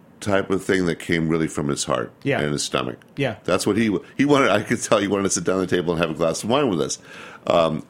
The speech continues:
Speaker 1: and I think that was really kind of pivotal f-, for me.
Speaker 2: Great. Um, you, you're sort of known, um, for a long time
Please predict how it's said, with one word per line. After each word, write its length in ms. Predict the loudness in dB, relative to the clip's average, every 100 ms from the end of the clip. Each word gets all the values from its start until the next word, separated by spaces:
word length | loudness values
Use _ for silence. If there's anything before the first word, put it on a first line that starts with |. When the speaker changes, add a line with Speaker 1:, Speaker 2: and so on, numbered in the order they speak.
| -2
Speaker 1:
and 160 | 0
I 80 | 2
think 240 | 2 -2 2
that 240 | 2 2
was 400 | 0 0 -2 -8 -12 -20 -20 -14
really 300 | -2 0 0
kind 240 | 0 -4 -4
of 120 | -8
pivotal 360 | -8 -6 -6 -10
f-, 180 | -16 -20 -18
for 140 | -12
me. 180 | -10 -10 -14 -16
Speaker 2:
Great. 260 | -6 -6 -6 -16 -20 -20 -20 -20 -20 -20 -14 0
Um, 460 | 2 4 2 -2 -6 -16 -2
you, 520 | 4 6 4 0 -6 -14 -20 -20 -20 -20 -10
you're 180 | 2 2
sort 260 | 4 4 4
of 100 | 4
known, 640 | 4 4 4 4 2 0 0
um, 520 | 0 2 2 0 -2 0
for 120 | 2
a 80 | 4
long 260 | 4 2
time 600 | 0 0 0 0 -4 -10